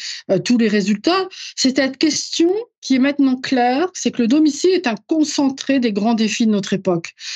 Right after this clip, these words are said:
Il est sur les défis environnementaux. L'écologie du domicile, c'est un sujet. Il est évidemment sur le défi démographique. On en parle depuis le début de cet entretien. Il est également sur les défis d'égalité,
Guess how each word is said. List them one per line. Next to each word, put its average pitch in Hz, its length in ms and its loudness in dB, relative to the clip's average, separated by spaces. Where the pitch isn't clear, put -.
Il 233 200 4
est 285 100 2
sur 247 240 0
les 208 80 2
défis 214 280 0
environnementaux. 208 720 2
L'écologie 254 680 2
du 214 120 0
domicile, 202 420 2
c'est - 140 -6
un 202 60 0
sujet. 262 560 0
Il 262 200 4
est 285 120 2
évidemment 240 440 2
sur 214 140 -2
le 190 100 2
défi 202 240 0
démographique. 202 640 0
On 208 140 2
en 208 100 2
parle 226 220 2
depuis 202 220 -2
le 196 60 0
début 196 200 0
de 190 60 -4
cet 190 180 -2
entretien. 339 500 0
Il 214 120 2
est 226 140 4
également 226 400 2
sur 220 180 -2
les 196 120 0
défis 220 420 0
d'égalité, 208 840 0